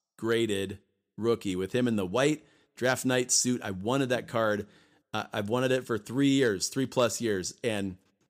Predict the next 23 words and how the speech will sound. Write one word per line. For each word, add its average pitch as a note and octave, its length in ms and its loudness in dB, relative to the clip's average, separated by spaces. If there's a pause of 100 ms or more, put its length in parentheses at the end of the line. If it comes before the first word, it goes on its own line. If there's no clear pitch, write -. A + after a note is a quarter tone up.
(840)
when A2 140 -2
I A2 60 0
first D3+ 260 4
was D3+ 180 4
starting D3+ 300 6
to D3 60 6
look E3 180 2
at F3+ 120 6
it, F#3 120 2 (1040)
that C3 180 0
card C3+ 340 4
was A2+ 420 2 (200)
six - 440 -2
hundred D3+ 260 0
and G#2+ 140 -4
fifty C#3 280 0
dollars A#2 400 0
for G#2+ 160 -2
a G2 60 0
P C3+ 260 0
S B2 180 2
A G#2 320 -2
eight. D#3+ 420 0